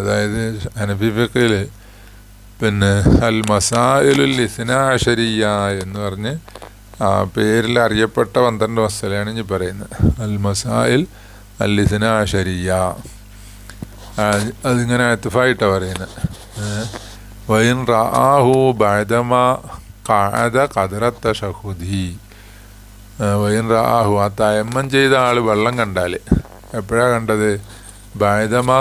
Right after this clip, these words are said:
ഖഅദ, ഇരുന്നതിൻ്റെ ശേഷം, ഖദ്റ തശഹുദി, തശഹുദിൻ്റെ ഖദ്ർ ഇരുന്നതിൻ്റെ ശേഷം. ഔ കാന മാസിഹൻ അലൽ ഖുഫൈനി, അല്ലെങ്കിൽ ഇയാൾ ഖുഫ തടകിയ ആളായിരുന്നു. ഫങ്കലത്ത്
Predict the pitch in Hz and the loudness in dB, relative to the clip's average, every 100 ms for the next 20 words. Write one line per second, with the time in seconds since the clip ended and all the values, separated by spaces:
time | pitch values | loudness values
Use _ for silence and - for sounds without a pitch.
0 | 127 113 110 110 117 117 104 104 113 123 | 2 0 0 2 2 2 0 -2 0 2
1 | 131 127 123 - 98 98 113 110 135 170 | 2 2 2 2 2 4 2 2 -2 -2
2 | - 104 104 120 120 117 110 107 104 107 | -2 -2 2 0 0 -2 0 0 0 2
3 | 123 170 - - - - - 113 101 110 | 0 0 -12 -20 -20 -20 -4 -2 2 2
4 | 104 120 127 139 143 131 113 107 117 131 | 2 2 2 2 2 2 2 2 0 2
5 | 101 101 113 110 98 101 113 107 92 90 | 0 0 -2 -2 -2 -2 -2 -2 -2 0
6 | 98 95 87 87 - - - - - - | 0 0 -4 -12 -20 -20 -20 -20 -20 -20
7 | - - - 113 131 143 127 117 113 127 | -20 -20 -2 2 4 2 0 0 2 2
8 | 143 127 110 113 113 131 120 147 143 135 | 2 2 2 2 2 2 2 2 2 2
9 | 135 127 117 101 - 117 117 117 107 104 | 2 0 -4 -6 -2 0 0 -2 -4 -4
10 | 110 113 117 113 104 117 123 98 113 - | -4 -2 0 0 2 4 2 2 -4 -12
11 | - - - - - 117 104 - 156 147 | -20 -20 -20 -20 -4 0 0 2 2 4
12 | 123 120 113 110 98 101 101 95 95 95 | 2 2 2 2 2 2 0 -2 -6 -6
13 | 95 92 90 - - - - - - - | -4 -4 -6 -12 -20 -20 -20 -20 -20 -20
14 | - - 110 101 113 117 139 127 107 98 | -16 0 2 2 -2 0 2 4 2 0
15 | 120 | -4